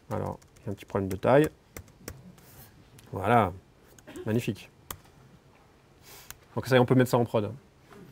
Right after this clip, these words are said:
Ça, ça marche sur ma machine, ça marchera sur mes serveurs, ça marchera sur votre machine. Il faut juste que vous ayez Docker installé. Quand je vais lancer ce conteneur-là, Docker Run avec cette image, en fait, il va la lancer, il va lancer exactement le même processus avec les mêmes fichiers, dans le même contexte, avec les mêmes versions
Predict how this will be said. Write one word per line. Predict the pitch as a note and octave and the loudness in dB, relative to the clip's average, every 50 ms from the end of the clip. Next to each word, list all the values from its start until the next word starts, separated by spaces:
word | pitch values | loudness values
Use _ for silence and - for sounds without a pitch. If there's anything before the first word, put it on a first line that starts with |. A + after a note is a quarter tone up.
| - - - - | -20 -20 2 8
Ça, | F3+ F3 | 8 10
ça | E3+ - F3 | 12 12 10
marche | F3+ G3 F3+ | 10 10 10
sur | - F#3+ | 10 8
ma | F3 E3+ | 8 10
machine, | E3+ E3+ D#3+ - F#3+ G3 A3 F#3+ F3 F3+ - - - - _ | 10 8 6 4 4 6 8 6 6 6 2 -8 -20 -20 _
ça | _ - D#3 | _ 2 6
marchera | D3+ D#3 D3+ - F#3 | 6 6 8 6 6
sur | E3+ - E3+ | 6 8 6
mes | E3 D#3+ | 6 6
serveurs, | D3+ - D3+ C#3 C#3 D3+ E3 F#3 G3+ | 6 6 6 8 8 10 10 8 8
ça | - - | 6 4
marchera | C#3+ D3 D3 - G#3 | 4 4 4 2 -2
sur | D#3 - E3+ | 0 2 2
votre | D3+ D3 D3+ - | 4 4 2 4
machine. | C#3+ C3+ B2+ - - F#3 | 2 0 2 2 2 2
Il | G3+ F3+ | 2 2
faut | - E3+ | 2 2
juste | D#3+ F3 F#3+ - | 2 2 2 2
que | - | 0
vous | E3 D3+ D#3 C#3+ D3 | 0 2 2 0 2
ayez | D3 D3+ | 2 4
Docker | C#3+ D3 C#3+ - D#3 D3 | 4 2 2 2 2 0
installé. | C#3+ B2+ - - B2 A2 G#2+ A2+ - _ _ _ _ - - - - - - - - - | 0 -2 -2 -2 -2 -2 -2 -6 -10 _ _ _ _ -20 -20 -20 -20 -20 -20 -20 -20 4
Quand | - D#3+ | 6 6
je | D#3 D3+ | 10 12
vais | F3 F#3+ | 12 12
lancer | G#3+ A3 G#3 - A#3 | 12 12 12 12 8
ce | - | 8
conteneur-là, | - G3+ G3 F#3 G3+ F#3+ F3+ F3 F3+ F3+ | 12 10 10 12 12 12 12 12 12 12
Docker | E3+ D#3+ E3 D#3+ - F3 D#3 D3+ | 12 12 10 10 10 8 10 12
Run | E3 E3+ E3 | 10 10 10
avec | D3 C#3 C#3+ | 10 6 4
cette | - - C#3+ - - | 2 0 -6 -4 0
image, | C3+ C3 C#3+ F#3 G#3+ G3+ D#3+ D#3+ - - - - - - - - | 4 6 6 6 6 6 4 2 0 -4 -16 -20 -20 -20 -10 -2
en | - - | 0 4
fait, | - D#3 F#3+ G#3 - | 8 8 8 8 8
il | D#3+ | 10
va | C#3 D3 D3 | 12 12 12
la | C#3+ C#3+ | 12 12
lancer, | D3 D3+ D3 - - E3 F3 F#3 B3 | 12 10 8 6 6 6 8 8 6
il | A#3 D#3 | 6 10
va | C#3+ D3+ | 12 12
lancer | D#3+ E3 D#3 - F3+ | 12 12 10 8 8
exactement | F3 E3 C#3+ D3+ F#3 - G3+ F#3 F#3+ | 8 8 8 8 8 10 10 10 12
le | F#3 F3 | 10 10
même | E3 D#3+ E3+ | 10 8 6
processus | D#3+ - F3+ - E3+ D3 - F3 E3+ - | 6 2 -2 -2 -2 -2 0 -4 2 4
avec | C#3+ C3+ - | 4 6 6
les | C#3 | 6
mêmes | C3 C#3+ D3 D#3 | 6 8 6 6
fichiers, | D3 - - C3+ - - - D#3 D#3 D#3 | 4 -2 -8 -10 -10 -6 0 2 4 4
dans | C#3+ C3+ | 6 6
le | C3 C#3 | 8 8
même | D3+ D#3 E3 | 8 8 6
contexte, | D3 - D3+ C#3 - D3 D3 D3 - | 6 2 0 2 4 4 4 4 4
avec | C#3 B2+ - | 2 2 4
les | C3+ B2 | 6 6
mêmes | C#3 D3+ D#3 | 8 8 8
versions | D3+ D3 D3+ C3+ - - D#3+ D#3+ | 6 4 2 0 0 0 0 0